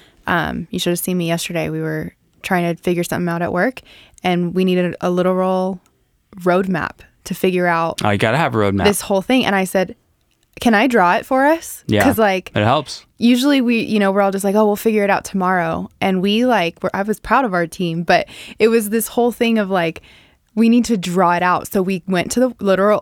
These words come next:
Speaker 1: literally went to the drawing board, got,
Speaker 2: Yeah.
Speaker 1: got to a whiteboard 'cause we have a spare office space in our,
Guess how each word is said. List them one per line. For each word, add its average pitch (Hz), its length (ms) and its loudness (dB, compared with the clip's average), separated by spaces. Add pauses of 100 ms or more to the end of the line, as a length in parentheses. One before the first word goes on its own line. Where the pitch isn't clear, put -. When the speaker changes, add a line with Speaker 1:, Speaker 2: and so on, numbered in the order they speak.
Speaker 1:
literally 190 320 0
went 170 220 -2
to 202 60 -10
the 247 60 2
drawing 285 280 4
board, 170 200 -2
got, 170 280 2
Speaker 2:
Yeah. - 60 -14
Speaker 1:
got 190 200 0
to 226 180 0
a 208 80 0
whiteboard 208 360 -2
'cause 196 120 -14
we 202 60 0
have 180 100 -2
a 180 60 -4
spare 180 420 -2
office 175 320 -4
space 220 380 -4
in 233 100 0
our, 220 240 -2